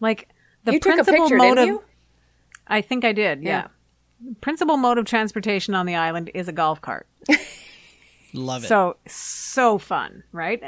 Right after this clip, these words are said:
Speaker 1: There are cars and other vehicles, but mostly it's golf carts and mopeds.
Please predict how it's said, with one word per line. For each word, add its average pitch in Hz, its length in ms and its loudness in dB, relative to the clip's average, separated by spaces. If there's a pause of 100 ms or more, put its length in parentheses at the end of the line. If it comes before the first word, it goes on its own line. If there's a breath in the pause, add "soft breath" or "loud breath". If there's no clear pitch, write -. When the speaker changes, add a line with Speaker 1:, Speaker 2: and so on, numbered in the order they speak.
Speaker 1:
There 226 260 0
are 240 140 4
cars 220 560 0
and 175 180 -2
other 175 220 -4
vehicles, 190 460 -2
but 160 220 -4
mostly 196 1000 2 (440 loud breath)
it's 160 180 -10
golf 214 260 0
carts 208 500 0
and 180 160 -4
mopeds. - 760 -2